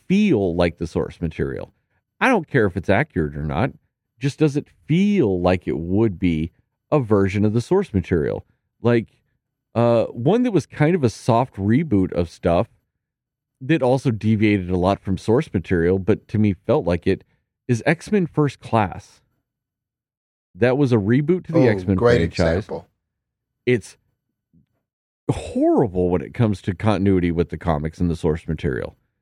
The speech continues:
Speaker 1: It's just, it gives zero fucks about so much of that.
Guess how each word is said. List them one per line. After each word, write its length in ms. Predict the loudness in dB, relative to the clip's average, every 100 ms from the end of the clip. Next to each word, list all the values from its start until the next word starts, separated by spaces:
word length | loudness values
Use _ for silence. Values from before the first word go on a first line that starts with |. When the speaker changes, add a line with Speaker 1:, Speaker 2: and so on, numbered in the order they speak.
| _ _ _
Speaker 1:
It's 200 | 0 0
just, 280 | -2 -4 _ _ _ _
it 180 | -4 -2
gives 220 | -2 -2
zero 420 | -2 0 2 0
fucks 360 | 0 -2 -2 -4
about 260 | -2 -4
so 320 | -8 -2 0
much 300 | 2 2 0
of 100 | -4
that. 300 | -6 -8 -10